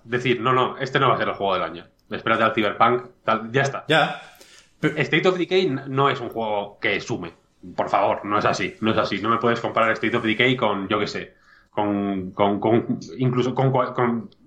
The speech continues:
Speaker 1: o sea, con marcas de, dentro de las marcas de Microsoft,
Speaker 2: Sí, sí.
Speaker 1: vaya. Con Gears, con, con,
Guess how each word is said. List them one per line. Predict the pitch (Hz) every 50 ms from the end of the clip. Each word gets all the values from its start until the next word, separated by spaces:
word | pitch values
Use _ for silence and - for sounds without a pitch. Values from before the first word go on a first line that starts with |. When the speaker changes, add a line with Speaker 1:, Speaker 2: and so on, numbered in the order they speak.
| _ -
Speaker 1:
o | -
sea, | - 143 123 117
con | - 120 123
marcas | 131 139 143 165 160 156
de, | 147 143 135 131 127 127
dentro | 117 131 131 131 143 147
de | 143 135
las | 131 127 123 120 123
marcas | 120 120 117 117 110
de | 110
Microsoft, | 110 147 156 - 113
Speaker 2:
Sí, | 127 104
sí. | 92 113
Speaker 1:
vaya. | 135 151 120 92 - - _ _ _ _ _ _
Con | _ - 107 104 104
Gears, | 135 147 143 135 131 131 131 127 -
con, | - 113 104 104 101 101 101 98
con, | 107 101 98 101 101 98 98 101 -